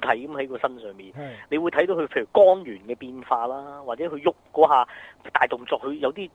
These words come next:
Speaker 1: 長毛啲㗎嘛，啲長毛貓嗰啲係會真係飄逸，噉即係，
Speaker 2: 嗯。
Speaker 1: 即係嗰種毛嘅感覺 texture，我覺得仲勁過犬之島嘅，即係，即係，即係，即係犬之島啲人又話嗰啲毛已經夠棍吖嘛。
Speaker 2: 嗯。
Speaker 1: 咁不過嗰套 stop motion graphic 啦，
Speaker 2: 唔同啊，
Speaker 1: 呢部技術唔同啊，
Speaker 2: 唔同表現嘅，
Speaker 1: 呢套C G。即係我覺得嗱，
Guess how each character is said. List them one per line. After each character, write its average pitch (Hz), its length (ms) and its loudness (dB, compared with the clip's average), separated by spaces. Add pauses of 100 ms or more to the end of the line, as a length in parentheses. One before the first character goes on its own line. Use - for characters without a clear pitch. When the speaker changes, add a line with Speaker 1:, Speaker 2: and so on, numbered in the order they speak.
Speaker 1:
長 - 240 -2
毛 101 120 -2
啲 139 260 -8
㗎 143 40 -10
嘛， 135 100 -4
啲 117 160 -8
長 107 120 -4
毛 101 80 -12
貓 160 220 0
嗰 160 60 -4
啲 175 160 -6
係 113 40 -8
會 117 140 -12
真 160 160 -4
係 - 60 -10
飄 165 340 -12
逸， 139 60 -4 (340)
噉 127 100 -10 (140)
即 240 80 -4
係， 196 80 0
Speaker 2:
嗯。 147 40 -8 (340)
Speaker 1:
即 262 80 -2
係 - 20 -2
嗰 240 120 -2
種 233 120 0 (160)
毛 143 140 4
嘅 123 240 4
感 185 160 2
覺 214 80 0
texture， 233 260 -2
我 139 100 2
覺 254 80 2
得 - 20 -2
仲 147 200 -4
勁 131 220 -2
過 143 300 0
犬 139 260 -12
之 185 140 -10
島 - 100 -6
嘅， 117 240 -10
即 202 80 0
係， 196 100 0
即 233 80 0
係， - 180 -4
即 240 80 2
係， 175 180 0 (100)
即 233 80 -4
係 190 160 0
犬 180 100 -6 (100)
之 208 60 4
島 190 40 -2
啲 202 80 -4
人 160 100 4
又 117 100 4
話 123 60 4
嗰 156 120 2
啲 226 60 -6
毛 113 240 -8
已 170 40 0
經 190 100 -4
夠 147 120 4
棍 127 220 2
吖 143 80 -4 (100)
嘛。 - 60 -10
Speaker 2:
嗯。 139 80 -14 (220)
Speaker 1:
咁 214 100 -2
不 240 140 12
過 190 100 10
嗰 - 20 2
套 165 140 12
stop 185 220 8
motion 165 180 0
graphic 151 240 2
啦， 123 100 -2
Speaker 2:
唔 - 40 -2
同 165 160 -4
啊， 220 240 4
Speaker 1:
呢 175 240 0
部 165 160 6
技 156 60 8 (140)
術 - 60 2
唔 - 0 -
同 - 80 0
啊， 127 160 -12
Speaker 2:
唔 - 140 -8
同 113 160 -4
表 - 100 -2
現 202 80 -2 (100)
嘅， 139 40 -6
Speaker 1:
呢 247 80 -2
套 196 180 6
C 214 120 -10
G。 196 200 -6 (420)
即 339 60 4
係 320 80 10
我 262 80 10
覺 254 80 6
得 311 80 6
嗱， 139 160 8